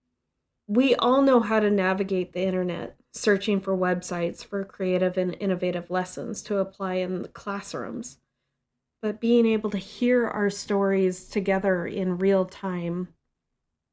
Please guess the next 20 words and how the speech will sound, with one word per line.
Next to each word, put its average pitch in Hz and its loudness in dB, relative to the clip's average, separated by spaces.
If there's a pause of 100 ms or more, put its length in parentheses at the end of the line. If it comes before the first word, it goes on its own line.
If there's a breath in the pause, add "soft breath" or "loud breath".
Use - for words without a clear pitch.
(120)
being 196 4
able 185 0
to 190 -2 (240)
hear 202 0 (240)
the 190 2
excitement - -6 (760)
and 185 -4
the 180 -4
innovation 190 -2 (460)
that 175 -4
it - -8
takes, - -10 (800)
we 202 2
have 180 -6 (160)
created 180 -4
something 180 -10 (280)
magical. 175 -12 (960)
So 233 6
this 269 2
year, 254 4